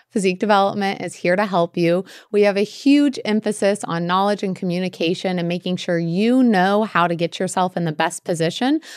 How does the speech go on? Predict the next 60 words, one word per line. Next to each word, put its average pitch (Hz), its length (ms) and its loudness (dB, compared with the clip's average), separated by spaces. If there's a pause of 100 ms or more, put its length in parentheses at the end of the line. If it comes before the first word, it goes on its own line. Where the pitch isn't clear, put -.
so - 140 -2
you 262 100 6
never 254 340 4
have 285 400 0
to 220 120 0
hire 151 480 0
another 160 380 0
coach 165 280 -2
again. 196 400 -4 (280)
If 208 120 -4
this 208 200 0
sounds 208 320 -2
great 180 280 0
to 226 100 -4
you, 269 180 2
then 220 160 -2
go 185 140 2
ahead 185 260 0
and 180 180 -2
fill 175 140 0
out 175 180 2
the - 140 -2
inquiry 233 420 0
link 254 300 0
in 185 140 0
the 175 80 0
show 180 240 -2
notes 180 220 -2
or 175 120 -2
the 165 100 -2
description 254 560 0
box, 285 320 0 (280)
and 190 160 -2
we 196 120 2
would 185 140 2
love 165 260 0
to - 80 -12
get 190 140 0
on 202 100 -2
a 214 60 -2
call - 220 -4
with - 160 -10
you. - 200 -10 (320)
And 240 300 2
there's 240 180 4
ways 262 360 2
that 240 280 2
you 214 100 -2
can 226 160 -2
go 196 220 4
about 185 360 0
this 214 340 0
within 196 460 0
also 196 400 0
giving 220 280 0
yourself 190 380 -2
space 190 680 -2
and 180 380 -2
being 220 300 0
able 208 320 2